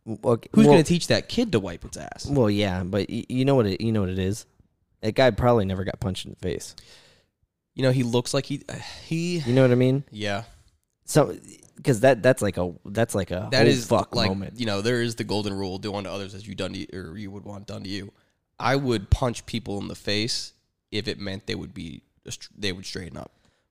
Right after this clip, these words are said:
Speaker 1: Right, but you can definitely tell,
Speaker 2: You
Speaker 1: like
Speaker 2: can always tell who's been punched in the face.
Speaker 1: Right. I mean, it's not only that, it's more of the, well, yes,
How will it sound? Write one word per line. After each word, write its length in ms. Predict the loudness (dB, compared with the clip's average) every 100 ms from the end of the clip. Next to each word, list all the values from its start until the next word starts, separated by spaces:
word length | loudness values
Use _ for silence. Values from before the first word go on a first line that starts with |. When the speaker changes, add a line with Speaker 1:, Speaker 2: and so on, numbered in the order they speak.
| -4
Speaker 1:
Right, 280 | -2 -2 -2
but 140 | -2
you 80 | 0
can 140 | 0
definitely 280 | 2 0 -2
tell, 500 | 0 0 0 -2 -4
Speaker 2:
You 60 | -4
Speaker 1:
like 120 | -2
Speaker 2:
can 100 | 0
always 240 | 0 0 -2
tell 180 | -4 -6
who's 80 |
been 160 | -8 -12
punched 260 | -10 -10 -12
in 60 |
the 60 | -12
face. 400 | -14 -14 -18 -20 _ _ _
Speaker 1:
Right. 320 | -8 -6 -6 -8 0
I 60 |
mean, 180 | 2 4
it's 140 | 2 0
not 140 | 0
only 180 | 0 0
that, 260 | 0 -2 -4
it's 180 | -6
more 260 | -4 -2 -2
of 220 | -4 -8
the, 360 | -6 -6 -6 -12 -12
well, 280 | -6 -6 -6
yes, 400 | -8 -8 -8 -12